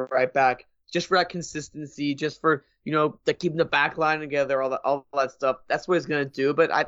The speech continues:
I think if, if I was Greg, I would have moved Lima to left back and had him play in that role, in that kind of center back-esque role, and have Reggie push up 'cause Reggie's a lot more aggressive. And you know what? He's getting in. They're pushing him out a little bit wider, so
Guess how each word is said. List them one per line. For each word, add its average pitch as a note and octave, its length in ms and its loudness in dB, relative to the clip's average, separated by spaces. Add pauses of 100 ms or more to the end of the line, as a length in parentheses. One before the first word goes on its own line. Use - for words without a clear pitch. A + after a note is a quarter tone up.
I E3 80 0
think G3 300 0 (360)
if, D#3+ 220 -2 (120)
if D#3 160 2
I E3 120 6
was A3 180 0 (160)
Greg, D#3 320 2
I D3 80 0
would E3+ 120 2
have F3 100 0
moved E3 340 -4
Lima D#3 360 0
to E3+ 100 6
left D3 260 4
back D3+ 300 0
and D3+ 140 -10 (240)
had D3+ 140 0
him D#3 120 -6
play D#3+ 240 -2
in D#3+ 80 -4
that D3+ 160 -4
role, D3+ 280 2
in D#3+ 60 0
that D3 240 -4
kind D#3 160 -8
of D3 60 -8
center D3 200 -4
back-esque D3 420 -2
role, D3+ 340 2 (260)
and - 80 -6
have F3 160 2
Reggie D#3+ 260 2
push - 300 -4
up - 100 0
'cause C#3+ 140 -14
Reggie's D#3+ 260 2
a - 40 -8
lot D3 120 2
more D3 120 0
aggressive. E3+ 720 2 (600)
And D3 100 0
you D3+ 80 0
know D#3+ 140 6
what? F#3 140 6
He's F#3 100 2
getting F3 320 4
in. D3+ 220 -4 (100)
They're D#3+ 140 4
pushing G#3+ 300 0
him G3 60 2
out F#3+ 40 6
a - 20 6
little F3+ 180 4
bit D#3 60 -2
wider, D3+ 340 4
so C#3 300 0